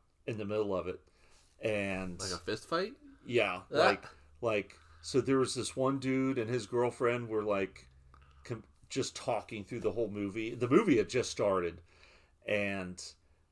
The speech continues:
Speaker 1: this guy and his girlfriend were just talking, and s-, the guy behind him said, you know, "You need to shut up," uh, something to that effect. And the guy's like, and the guy just kept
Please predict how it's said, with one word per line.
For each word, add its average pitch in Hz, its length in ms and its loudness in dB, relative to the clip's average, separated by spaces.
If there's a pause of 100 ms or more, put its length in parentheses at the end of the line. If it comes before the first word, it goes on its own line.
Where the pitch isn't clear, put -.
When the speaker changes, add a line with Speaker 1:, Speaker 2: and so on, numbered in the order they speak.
(260)
Speaker 1:
this 107 200 -6
guy 127 100 0
and 117 80 0
his 101 100 -6
girlfriend 110 360 0
were 92 60 -4
just 92 180 -8
talking, 107 600 -2
and 101 120 -8
s-, - 280 -8
the - 160 -8
guy 104 220 -2
behind 107 340 -6
him 104 100 -10
said, 98 420 -2
you 107 120 -10
know, 92 420 -4 (120)
"You 113 140 -8
need 151 160 -6
to 95 80 -6
shut 127 400 -2
up," 127 280 -4 (640)
uh, 104 240 -2
something 107 440 -2
to 113 100 -2
that 98 200 2
effect. - 480 -6 (380)
And 110 120 -8
the 110 40 -8
guy's 110 320 -4
like, 101 400 -4
and 117 180 -4 (140)
the - 60 -16
guy 113 180 4
just 107 240 -4
kept 113 200 -2